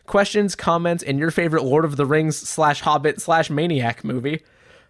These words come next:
Our fantastic thumbnail art is done by Jade Dickinson, who you can find on Instagram at Jade Sketches.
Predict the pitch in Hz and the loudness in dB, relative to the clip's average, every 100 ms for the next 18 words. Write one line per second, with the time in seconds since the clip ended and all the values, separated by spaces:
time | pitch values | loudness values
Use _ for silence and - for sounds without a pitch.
0 | _ 147 170 180 185 170 196 208 190 - | _ 0 2 4 2 2 0 0 -2 0
1 | 180 185 170 175 180 143 151 151 143 123 | 2 2 4 4 4 2 2 4 2 2
2 | 151 135 143 165 - 170 170 127 127 151 | 0 2 0 0 -2 -2 0 0 0 0
3 | 143 127 147 165 - 131 120 123 131 131 | 0 -2 -2 -4 -4 -2 -2 -2 0 -2
4 | 147 117 139 156 147 - 147 - 110 104 | -2 0 2 2 -4 -2 -2 -2 -6 -8